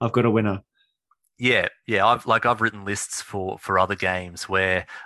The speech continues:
Speaker 2: I played, like, twenty games with it and it worked once. But that one time it worked, oh boy, it was
Speaker 1: <laughs>
Speaker 2: amazing. But my
Speaker 1: Yeah.
Speaker 2: brain just blacks out on the other nineteen games that I lost horribly because
Speaker 1: <laughs> It's not worth
Speaker 2: the
Speaker 1: remembering.
Speaker 2: dice didn't go my way. So,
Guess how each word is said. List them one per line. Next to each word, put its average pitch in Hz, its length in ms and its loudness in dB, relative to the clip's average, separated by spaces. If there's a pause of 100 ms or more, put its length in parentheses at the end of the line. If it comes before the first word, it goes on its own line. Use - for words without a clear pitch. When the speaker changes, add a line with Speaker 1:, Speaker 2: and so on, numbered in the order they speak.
(100)
Speaker 2:
I - 140 -16
played, 98 240 0
like, 90 200 0
twenty 95 260 -4
games 87 340 -8
with - 180 -10
it 92 200 -8
and 104 120 2
it - 80 -4
worked 95 320 0
once. - 560 -6 (540)
But - 160 -4
that 107 200 -2
one 110 460 0
time 110 380 2
it 104 100 -10
worked, 95 460 2 (100)
oh 104 720 2 (140)
boy, 85 240 2
it 190 100 4
was - 80 -8
Speaker 1:
<laughs> 170 120 2
Speaker 2:
amazing. - 440 -2 (1080)
But 110 140 0
my 101 120 4
Speaker 1:
Yeah. 131 40 4
Speaker 2:
brain 104 220 6
just - 200 -10
blacks 104 320 0
out 98 140 4
on 95 100 -2
the 92 100 0
other 92 140 2
nineteen 90 480 -2
games 87 300 -4
that 87 100 -2
I 85 60 0
lost 90 320 -2
horribly 90 720 -2
because 175 520 0
Speaker 1:
<laughs> - 180 0
It's 170 200 2
not 131 120 6
worth 131 180 4
Speaker 2:
the 123 60 2
Speaker 1:
remembering. 123 320 6
Speaker 2:
dice 120 120 0
didn't 107 260 -4
go 107 160 2
my 95 160 2
way. 98 300 0
So, 90 400 -2